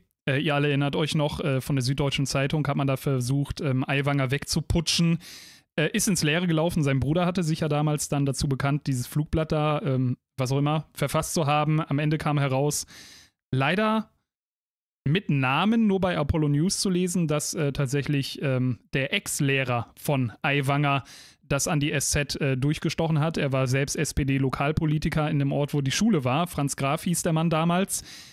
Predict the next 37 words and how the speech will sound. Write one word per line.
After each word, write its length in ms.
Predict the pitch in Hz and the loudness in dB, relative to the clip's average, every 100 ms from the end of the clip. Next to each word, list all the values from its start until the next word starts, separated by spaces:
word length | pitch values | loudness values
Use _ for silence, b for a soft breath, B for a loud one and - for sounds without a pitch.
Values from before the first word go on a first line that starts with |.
| B | B
Äh, 180 | - 143 180 | 0 0 0
das 260 | 135 160 | 0 0
war 140 | 180 170 | 2 2
gefloppt 640 | 175 - 180 208 - - - | 0 0 2 2 -2 -6 -6
von 200 | - 170 | 0 0
der 120 | 175 | 2
S 180 | 160 - | 0 0
Z. 260 | 185 - - | 0 -2 -6
Sie 200 | - 139 | -2 0
haben 120 | 135 | 2
ja 60 | 139 | 2
auch 120 | 135 | 0
damals 380 | 147 139 139 - | 0 0 0 0
dann 160 | 135 | -2
versucht, 480 | 131 135 135 139 - B B B B B - | 0 0 0 -2 -6 B B B B B -4
äh, 240 | 139 131 | 0 0
Weidel 480 | - 131 143 190 208 | 0 0 2 2 0
ein 120 | 214 160 | 0 0
bisschen 320 | 180 196 165 | 0 0 0
wegzuputschen 720 | 185 - 180 - 190 185 226 | -2 -2 -4 -2 -2 0 0
oder 160 | 185 147 | 2 0
zumindest 360 | - 147 135 | 0 0 0
ihre 180 | 151 135 | 0 -2
Kredibilität 840 | - 143 139 135 131 - 147 170 - B B B _ - | -2 -2 0 0 0 0 0 -2 -6 B B B _ -2
als, 360 | 135 135 - - | 0 0 -2 -2
ähm, 340 | 139 123 123 | 0 0 0
Summa 280 | - 139 156 | 0 0 0
Cum 160 | - 143 | 2 2
Laude 460 | 131 170 185 131 - _ | 2 2 2 0 -4 _
Absolventin 580 | 143 - 135 131 135 139 | -4 0 0 2 0 0
an 100 | 135 | 0
der 100 | 135 | 0
Uni 160 | 143 135 | 2 2
Bayreuth, 480 | 131 160 151 127 | 2 2 0 0
äh, 200 | - 131 | -2 -2
zu 140 | 123 160 | -2 -2
untergraben, 640 | 135 135 120 120 131 156 | -2 -2 0 0 2 0